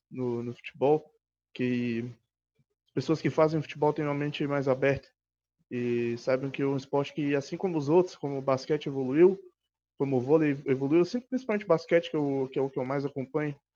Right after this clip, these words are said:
e eu vejo como a N B A, é, através dos tempos, com várias mudanças de regras, fez o jogo ficar mais dinâmico e mais, é, gostoso de se ass-,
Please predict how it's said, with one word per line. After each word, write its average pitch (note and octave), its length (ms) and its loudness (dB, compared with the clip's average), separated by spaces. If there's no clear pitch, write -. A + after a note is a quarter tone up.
e C3 180 0
eu C3 120 6
vejo D3+ 220 2
como E3+ 200 0
a F3+ 60 4
N F3 100 2
B D3+ 140 -2
A, D#3 360 6
é, C#3 40 6
através C#3+ 420 0
dos D3 200 -6
tempos, D3+ 400 -6
com C#3+ 180 -6
várias D#3 240 4
mudanças D3+ 420 -4
de C#3 120 -4
regras, C#3+ 400 2
fez E3 260 0
o D3 80 -2
jogo D3 220 -4
ficar D3+ 280 -8
mais C#3+ 160 -2
dinâmico C#3 460 -4
e C3+ 60 -8
mais, C3+ 400 -2
é, A#2+ 520 4
gostoso C#3+ 440 -2
de C3+ 60 -10
se - 120 -4
ass-, - 300 -2